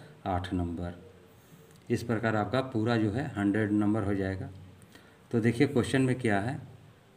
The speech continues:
फ़ाइव नंबर का है, define with example any two of the following, यानी किसी निम्नलिखित में से किसी दो का answer देना है,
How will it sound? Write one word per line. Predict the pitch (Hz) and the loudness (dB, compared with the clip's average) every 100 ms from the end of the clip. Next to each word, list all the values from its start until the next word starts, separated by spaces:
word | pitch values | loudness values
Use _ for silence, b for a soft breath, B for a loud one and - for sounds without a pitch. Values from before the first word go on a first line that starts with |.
| - - - - - - - - | -20 -20 -20 -20 -20 -20 -14 -2
फ़ाइव | 113 | 2
नंबर | 117 113 110 | 4 4 2
का | 104 | 0
है, | 139 170 - - - - b b - - | -4 -6 -14 -20 -20 -20 b b -10 -2
define | 117 131 131 160 | 4 4 8 8
with | 131 139 135 | 8 6 6
example | 123 117 120 120 139 | 2 4 4 6 4
any | 131 123 131 131 | 4 6 6 4
two | 135 131 | 2 2
of | 110 110 | 2 0
the | 107 110 127 | 2 0 -2
following, | - 110 113 101 87 - - - - - - b b b - | -2 2 4 2 0 -8 -18 -20 -20 -20 -20 b b b -2
यानी | 113 120 151 | 4 6 6
किसी | 151 131 123 127 110 - - - | 4 -2 2 2 0 -2 -12 0
निम्नलिखित | 120 127 123 123 123 170 | 4 6 6 4 2 0
में | 123 117 | 2 2
से | 131 | 0
किसी | 131 120 - 101 117 135 B B B - | 0 -4 -2 -2 -2 -6 B B B -6
दो | 104 135 143 | 4 6 6
का | - 104 147 - - - - - - - - - - - - - - - | 2 -2 -2 -8 -18 -20 -20 -20 -20 -20 -20 -20 -20 -20 -20 -20 -20 -2
answer | 127 123 123 | 2 4 4
देना | 123 110 104 104 | 2 2 2 2
है, | 151 | -2